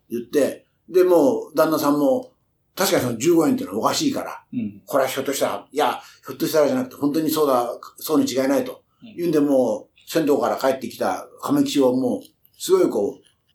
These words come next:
Speaker 1: 批判するわけですよ。
Speaker 2: うん。
Speaker 1: お前、この、うん、俺は、俺なんかその人の金に手つけた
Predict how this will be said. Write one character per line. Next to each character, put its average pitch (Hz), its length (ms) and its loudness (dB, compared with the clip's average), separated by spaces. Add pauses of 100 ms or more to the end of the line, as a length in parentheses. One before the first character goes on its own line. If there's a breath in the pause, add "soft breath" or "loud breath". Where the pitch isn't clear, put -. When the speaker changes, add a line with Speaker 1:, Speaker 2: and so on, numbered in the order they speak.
(340)
Speaker 1:
批 156 100 -2
判 156 160 4
す 147 100 -2
る 151 60 2
わ 151 80 4
け 127 80 -2
で 107 80 -2
す - 80 -12
よ。 - 220 -20
Speaker 2:
う - 20 -2
ん。 113 160 -4 (240)
Speaker 1:
お 139 140 0
前、 123 160 -2
こ - 120 -2
の、 139 320 2 (140 loud breath)
う 135 100 -2
ん、 135 360 0
俺 143 100 4
は、 151 180 6
俺 147 160 2
な 156 120 0
ん 147 60 0
か 131 140 2
そ 127 120 -4
の 127 80 2
人 165 180 -2
の 165 80 4
金 160 240 2
に 151 140 -4
手 165 180 2
つ - 100 -12
け 147 100 0
た 135 180 -2